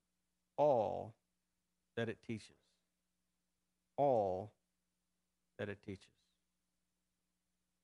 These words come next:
All that it teaches. Including what it says about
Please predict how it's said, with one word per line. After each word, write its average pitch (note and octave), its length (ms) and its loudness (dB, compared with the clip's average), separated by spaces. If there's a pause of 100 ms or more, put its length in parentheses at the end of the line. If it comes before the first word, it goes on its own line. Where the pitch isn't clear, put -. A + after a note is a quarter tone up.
(260)
All D3 640 8 (1300)
that A2+ 100 -6
it A2+ 100 -12
teaches. D3+ 320 -4 (2000)
Including G3+ 480 4
what G3 140 8
it F3+ 80 -2
says F#3+ 240 2
about F3 300 4